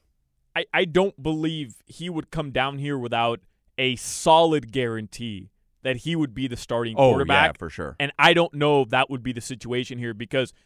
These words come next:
Speaker 1: he was a, a three-year starter, but he played four years at Maryland, maybe a four-year starter.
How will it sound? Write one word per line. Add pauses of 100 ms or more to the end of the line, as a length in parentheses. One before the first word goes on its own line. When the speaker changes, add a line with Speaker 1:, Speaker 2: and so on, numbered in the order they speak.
(140)
Speaker 1:
he
was
a, (140)
a (160)
three-year
starter,
but
he
played
four
years
at
Maryland,
maybe
a
four-year
starter.